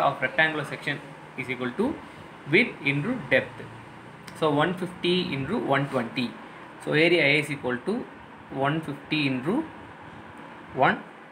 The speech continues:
twenty. ஏரியா வந்து, ஏரியா வேல்யூ eighteen into ten power three unit M M square. So இதை யூஸ் பண்ணிட்டு direct stress sigma டி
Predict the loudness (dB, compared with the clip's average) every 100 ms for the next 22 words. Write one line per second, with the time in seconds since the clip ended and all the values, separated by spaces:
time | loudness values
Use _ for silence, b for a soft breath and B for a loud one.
0 | -20 -18 -12 0 2 2 -2 -2 -8 -16
1 | -18 -18 -18 -18 -20 -20 -20 -20 -20 -20
2 | -20 -20 -18 0 4 6 6 4 2 0
3 | -2 -4 -14 -20 -14 -14 -12 -14 -16 -16
4 | -14 6 8 10 10 10 8 8 4 -4
5 | -14 -16 -18 -18 -18 0 6 6 6 4
6 | 6 6 6 6 4 6 4 2 -4 -8
7 | -10 -16 -18 -20 -18 -18 -4 2 4 2
8 | 0 -14 0 2 4 2 0 -12 -18 -18
9 | -16 2 2 2 -2 -16 -18 -20 -20 -18
10 | 0 4 6 6 8 6 4 0 2 2
11 | 2 -4 -14 6 8 10 8 2 -2 -2
12 | -2 -10 -12 -6 -2 4 6 6 2 -12
13 | -14 -2 0